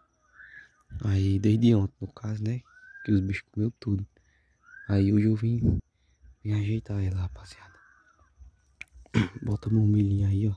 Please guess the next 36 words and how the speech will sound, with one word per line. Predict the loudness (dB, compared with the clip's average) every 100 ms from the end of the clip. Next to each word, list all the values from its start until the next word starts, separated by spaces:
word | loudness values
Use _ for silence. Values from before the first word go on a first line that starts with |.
| _
Tá | -6 -6
quente, | -6 -8
tô | -8 -8
terminando | -6 -4 -4
de | -4
botar. | -6 -6 -8 -10 _ _ _ _ _ _ _ _ _
E | -4 -2 -2
até | -4 -8
xerém | -6 -6 -2
nós | -2 0
botou, | -2 -4 -4 -8
ó, | -8
por | -10
causa | -2 -2 -2
que | -2 -2 -2 -6 -20 _ _ _
tem | -2
rolinho | 0 2 2 2
aqui | -2
também | 0 0
comendo, | 0 0 0 0
rapaziada. | -4 -8 -8 -10 -14 -20 -20 _ _ _ _ -20 _ _ -20 -20 _
As | -8 -6
rolinhas | -2 -2 -2
tão | -4 -8
sentando | -8 -10 -8 -8
aqui | -8
em | -10 -10
cima, | -12 -8 -8
ó. | -10 _ _ -20 -20 _ _ -20 -20 _ _ _ -20 -20 _ -20 -20 -16
Ele | -12 -6
senta | -4 -4
aqui, | -6 -4 2
aí | 2 2
vê | 0 -2
o, | -2 -4 -8 -4
o, | -4